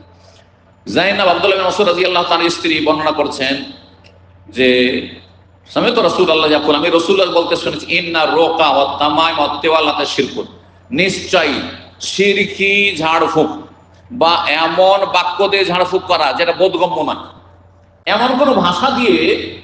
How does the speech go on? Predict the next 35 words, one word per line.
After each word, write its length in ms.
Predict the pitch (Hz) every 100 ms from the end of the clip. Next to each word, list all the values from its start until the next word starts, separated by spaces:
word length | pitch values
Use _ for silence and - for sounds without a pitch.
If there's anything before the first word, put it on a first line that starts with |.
| -
হ্যাঁ, 480 | 170 214 196 147 120
আপনার 300 | - 190 175
ঝাড়ফুঁক 360 | 170 - 294
করছে 340 | - 233 - 196
যে 60 |
বোঝা 240 | 220 226 214
যায় 120 | -
না। 120 | - - - - - - - - - - -
যারা 340 | 160 170 185 202 240 - - - - - -
কবিরাজি 440 | 180 208 202 208
করে 240 | 185 180
তারা 200 | 190 180
কি 160 | 180 185
করে 220 | 170 156
জানেন? 340 | 139 165 160 123 - - -
এমন 280 | 185 226
ভাষায় 300 | 202 208 240
বলে 180 | 233 226
বুঝবেন 320 | 220 214 214
না, 80 | 190
হো, 220 | 165 147
হো, 500 | 220 214 196 214 226
হো, 400 | 196 208 233 196
হো 60 | 226
করে, 300 | 185 185 196 - - -
ওই 140 | 156
হিন্দুদের 420 | 165 196 196 196
মন্ত্রতন্ত্র 720 | 185 196 - 185 180 175 175
পাঠ 260 | 160 147 -
করার 180 | 131 123
মতো। 540 | 120 - - - - - - -
এটা 120 | 127
শিরক, 360 | - 139 92
জায়েজ 220 | - 107
না। 140 | 104